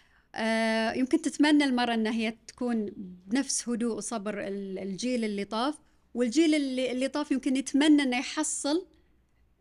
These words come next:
كامل الحقوق وكل الفرص اللي محل-، محصلتها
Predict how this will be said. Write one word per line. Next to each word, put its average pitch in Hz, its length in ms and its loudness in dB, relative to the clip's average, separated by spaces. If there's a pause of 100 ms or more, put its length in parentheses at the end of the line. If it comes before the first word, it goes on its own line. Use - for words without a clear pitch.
(280)
كامل 339 340 4
الحقوق 311 680 0 (320)
وكل 233 520 2
الفرص 339 440 2
اللي 285 120 0
محل-، 247 400 -6
محصلتها 269 720 -4